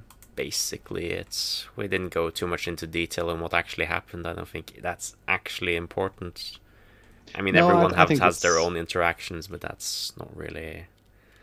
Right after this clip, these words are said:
Speaker 1: <laughs> I don't
Speaker 2: I
Speaker 1: think
Speaker 2: mean,
Speaker 1: that's
Speaker 2: if
Speaker 1: what
Speaker 2: you
Speaker 1: they were going for, and I don't think that is what we should be discussing either.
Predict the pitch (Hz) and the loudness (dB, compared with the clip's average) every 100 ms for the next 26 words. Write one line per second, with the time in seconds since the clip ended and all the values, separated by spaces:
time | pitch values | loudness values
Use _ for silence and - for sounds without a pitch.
0 | _ - - - - 117 - - _ _ | _ -18 -16 -16 -20 -20 -20 -20 _ _
1 | _ _ _ - 107 117 139 147 98 117 | _ _ _ -6 0 4 8 8 8 8
2 | 104 95 90 104 101 92 87 85 87 - | 6 6 8 8 6 2 2 0 -2 -8
3 | 90 87 87 87 87 87 - 87 - - | -8 -8 -8 -10 -12 -14 -14 -14 -14 -20
4 | - - 82 82 82 82 82 85 - 80 | -16 -12 -10 -8 -8 -8 -6 -6 -6 -6
5 | 82 85 - 90 - 90 90 98 98 98 | -4 -4 -4 -6 -6 -8 -8 -8 -8 -12